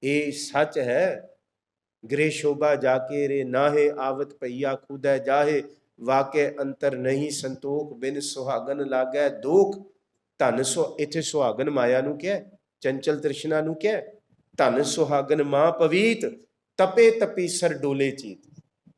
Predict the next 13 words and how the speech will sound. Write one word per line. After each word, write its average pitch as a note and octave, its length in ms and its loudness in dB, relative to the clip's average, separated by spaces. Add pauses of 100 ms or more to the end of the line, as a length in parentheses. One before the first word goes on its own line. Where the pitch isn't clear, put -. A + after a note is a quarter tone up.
ਇੱਥੇ D#3+ 260 2
ਦਾਵਾ C#3+ 320 4
ਨਹੀਂ G3 160 0
ਕਰ G3 180 4
ਸਕਦਾ E3 360 2
ਕੋਈ। C#3 260 -4 (680)
ਮਹਾਰਾਜ D#3 300 2
ਕਹਿੰਦੇ, E3+ 200 -2
"ਚੰਚਲ F3+ 680 -2
ਤ੍ਰਿਸ਼ਨਾ F#3 460 0
ਸੰਗ D#3+ 300 -2
ਬਸਤ D3 420 -4
ਹੈ, C#3 400 -4